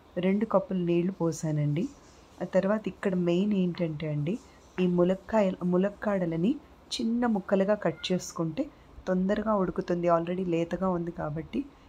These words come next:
ఇక్కడ మన టేస్ట్ ఎలివేటర్ ములక్కాడే అండి. చిన్న ముక్కలైతే ఈ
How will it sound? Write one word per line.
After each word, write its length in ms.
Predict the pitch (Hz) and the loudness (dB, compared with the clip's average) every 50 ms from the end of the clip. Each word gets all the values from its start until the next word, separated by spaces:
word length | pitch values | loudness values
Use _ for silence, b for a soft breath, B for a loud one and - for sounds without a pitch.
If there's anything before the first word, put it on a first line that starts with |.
| B - - | B -6 -6
ఇక్కడ 220 | 170 - 190 180 | -4 -2 -2 -2
మన 180 | 175 180 170 165 | -2 -2 -4 -6
టేస్ట్ 400 | 160 - 175 175 180 - - 190 | -4 -4 -4 -4 -4 -4 -4 -2
ఎలివేటర్ 400 | 190 185 175 180 180 - - 190 | -2 -2 -2 -4 -4 -6 -4 -4
ములక్కాడే 640 | 185 170 165 165 165 - - 175 170 165 160 160 | -2 -2 -2 -2 -4 -6 -6 -4 -2 -2 -2 -2
అండి. 240 | 156 156 156 220 269 - B B B B B - - 208 | -4 -4 -4 -4 -6 -6 B B B B B -6 -2 0
చిన్న 160 | 190 196 214 | 0 2 2
ముక్కలైతే 560 | 214 202 190 196 - 190 185 180 180 - 214 | 0 0 -2 0 0 2 2 2 2 0 -2
ఈ 120 | 196 180 | -2 -4